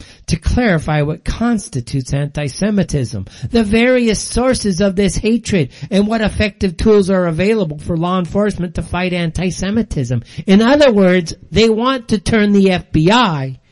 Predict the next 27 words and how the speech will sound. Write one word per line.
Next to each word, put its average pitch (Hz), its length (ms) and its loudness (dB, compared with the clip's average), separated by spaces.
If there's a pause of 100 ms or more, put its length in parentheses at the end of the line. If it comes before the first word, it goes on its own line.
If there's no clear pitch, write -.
(200)
into 202 300 4
a 175 80 4
militant 208 600 2
arm 175 400 2
to 175 140 0
protect 170 500 -2
Jews 156 580 4 (280)
and 196 240 2
their 196 140 4
virulent 175 960 4
hatred 160 720 4 (320)
of 185 140 2
Americans 185 840 2
themselves, 202 720 -4 (440)
because 196 280 0
that's 190 280 -2
what 156 120 -4
drives 175 460 -4
this. - 460 -18 (1120)
All 254 260 2
this 240 220 0
anti-white 214 1000 0
stuff - 320 -2
you 170 140 2
see 269 340 0
out 180 280 0
there, 139 420 0